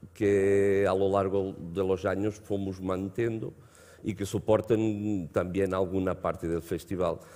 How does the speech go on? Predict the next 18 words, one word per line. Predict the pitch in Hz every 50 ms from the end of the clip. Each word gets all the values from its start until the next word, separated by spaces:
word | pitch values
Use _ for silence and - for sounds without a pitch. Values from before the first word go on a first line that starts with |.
| - - -
Son | - - - 113 107 107 107 78 80
en | 107 101
servicios | 101 - 113 101 107 104 113 123 123 - - 127 123
normalmente, | 120 107 101 98 95 92 98 104 113 123 120 120 - 135 127
que | - - 101
en | 90
Portugal | 85 95 - - - 90 95 95 90 92 95 90
hay | 92 90 92
una... | 87 92 90 87 87 90 87 85 87 90 - - - - - - - - - - - - - _ - - -
El... | - 85 85 85 85 82 82 82 80 78 87 85 - 82 - - - - - - - - - - - - - - -
los | - 85 85 92 -
privados | - - 98 95 92 98 98 95 95 98 101 104 - - - - - - - - -
están... | - - - - 101 90 85 90 87 85 85 82 - - - - -
no | 71 87 98 92
dan | 90 95 90 92 90 87 87 87
normalmente | 87 90 85 90 87 87 87 90 90 82 - 92 87
dinero, | 87 90 92 98 104 110 120 127 -
pero | - 101 95 95 90 85 -